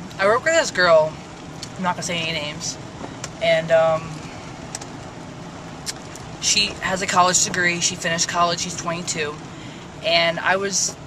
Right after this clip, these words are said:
you know, I was telling her, I'm like, you know, "Why don't you get a, why don't you get a real career?"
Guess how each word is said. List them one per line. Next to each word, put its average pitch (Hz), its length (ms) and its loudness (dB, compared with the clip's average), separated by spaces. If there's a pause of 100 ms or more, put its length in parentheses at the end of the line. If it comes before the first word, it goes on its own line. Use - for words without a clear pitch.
(120)
you 190 80 -6
know, 190 80 0
I 185 120 4
was 185 140 -2
telling 269 280 4
her, 208 80 4
I'm 175 100 -2
like, 160 220 2 (100)
you 175 60 -6
know, 151 300 -2 (260)
"Why 170 140 2
don't 208 180 -2
you 233 120 -6
get 220 40 -6
a, 208 140 -4
why 185 200 -2
don't 190 140 -2
you - 80 -4
get 240 100 -2
a 220 80 0
real 196 180 -4
career?" 175 540 -4